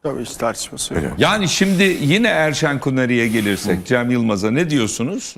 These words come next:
Speaker 3: bu konuda?
Speaker 2: Şimdi ben orada, e, yani
Speaker 3: Bir
Speaker 2: o-
Speaker 3: sanatçı olarak yani,
Speaker 2: Evet.
Speaker 3: e,
Speaker 2: Yani onu irdelemek zorunda hissediyorum. Hemen peşin hüküm vermek istemedim. Çünkü Cem'in çok zeki ve, e, e,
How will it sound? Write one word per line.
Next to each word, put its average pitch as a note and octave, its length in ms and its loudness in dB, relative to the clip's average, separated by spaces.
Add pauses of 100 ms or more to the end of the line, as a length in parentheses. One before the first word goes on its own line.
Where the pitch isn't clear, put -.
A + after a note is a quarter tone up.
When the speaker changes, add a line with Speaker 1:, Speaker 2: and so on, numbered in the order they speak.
Speaker 3:
bu G#2 160 -2
konuda? F#2+ 240 0
Speaker 2:
Şimdi F#3+ 220 4
ben A#3+ 140 2
orada, A#3+ 480 0 (200)
e, B2+ 260 0 (640)
yani D3 160 2
Speaker 3:
Bir E3+ 60 2
Speaker 2:
o- - 40 2
Speaker 3:
sanatçı E3 520 0
olarak D3+ 420 0
yani, C#3 500 0
Speaker 2:
Evet. B2+ 400 0
Speaker 3:
e, - 40 -8 (920)
Speaker 2:
Yani D#3 180 2
onu G#3 240 0
irdelemek F#3+ 680 2
zorunda G#2 340 0
hissediyorum. G2 420 -2
Hemen D#3+ 140 -2
peşin D3+ 300 0
hüküm C#3 300 0
vermek C3 300 0
istemedim. C3 320 -2
Çünkü D3 360 0 (540)
Cem'in F3+ 420 2 (380)
çok D#3+ 220 2
zeki C#3+ 540 0
ve, B2+ 140 4 (160)
e, A#2 300 2 (960)
e, - 20 4